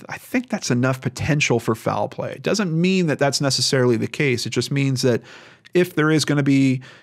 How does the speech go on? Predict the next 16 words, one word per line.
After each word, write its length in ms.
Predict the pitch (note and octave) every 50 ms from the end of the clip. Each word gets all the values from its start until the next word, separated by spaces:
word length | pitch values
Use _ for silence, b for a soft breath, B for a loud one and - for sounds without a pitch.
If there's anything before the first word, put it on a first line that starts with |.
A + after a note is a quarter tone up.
| B
you 100 | B C3+
know, 80 | B2 B2
some 220 | A2+ - D#3 D3+
type 180 | C#3+ D#3+ D3 C3
of 540 | C3+ B2+ B2 A#2+ A#2 A2+ A#2 - - - -
criminal 360 | - - - D#3+ D#3+ D#3+ C#3+
trial 420 | B2+ - - C3+ B2+ B2+ B2+ B2 B2+
at 80 | -
some 200 | - - B2+ B2
point, 320 | B2 - B2+ C3 B2+ B2 B2+
why 200 | B2+ C3 C#3+ E3+
are 100 | F3+ F3
you 220 | F3 D3+ C3 B2
risking 500 | A#2+ A#2+ C#3 E3 D#3+ - - D3+ C3 C3
that 220 | B2+ B2+ B2 - -
trial 580 | - - C3+ C3 B2+ A#2 A2 A2+ G#2+ A2+ B2